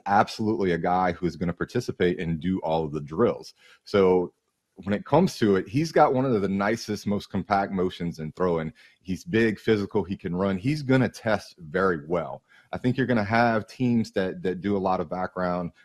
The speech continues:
behind the scenes when they're going through the interviews, put them on a whiteboard and some of those type of things. And I, I think when it comes to some of these other quarterbacks, he's gonna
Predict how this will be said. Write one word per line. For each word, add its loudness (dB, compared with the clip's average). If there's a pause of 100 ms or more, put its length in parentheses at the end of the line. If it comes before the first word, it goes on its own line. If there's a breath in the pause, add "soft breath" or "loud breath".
behind -4
the -6
scenes -4
when -4
they're -4
going -2
through -6
the -8
interviews, -4
put -10
them -4
on -4
a -8
whiteboard -2
and -12
some -8
of -10
those 0
type -2
of -20
things. -10 (300 loud breath)
And 2
I, 2
I 2
think 2
when 2
it -6
comes -2
to -6
some 2
of 2
these 2
other 2
quarterbacks, -2
he's -2
gonna 0